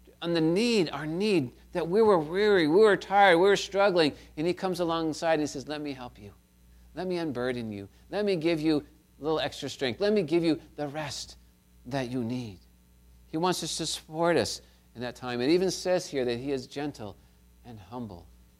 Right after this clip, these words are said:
in heart. See, Jesus showed humility when he took on flesh, leaving his heavenly throne to take on flesh to dwell among us. He showed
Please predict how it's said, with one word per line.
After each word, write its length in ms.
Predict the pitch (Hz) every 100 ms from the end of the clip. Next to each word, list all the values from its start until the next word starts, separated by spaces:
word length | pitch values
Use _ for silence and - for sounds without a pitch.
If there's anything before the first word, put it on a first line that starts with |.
| _ _
in 80 | 104
heart. 480 | 107 95 90 - - _ -
See, 160 | 175
Jesus 460 | 135 190 220 175 135 - _
showed 240 | - 202 165
humility 480 | 175 185 208 180
when 100 | 160
he 80 | 156
took 300 | - 190 -
on 220 | 185 175
flesh, 360 | - 170 180 143
leaving 600 | 151 185 208 190 160 120 - _ -
his 140 | 139
heavenly 420 | 170 190 185 175
throne 460 | 156 175 190 175 135 -
to 40 | 165
take 240 | 185 185
on 120 | 185 165
flesh 320 | 180 185 165
to 100 | 165
dwell 360 | 156 175 175
among 280 | 160 160 170
us. 200 | 151 123
He 100 | 175
showed 420 | - 220 220 170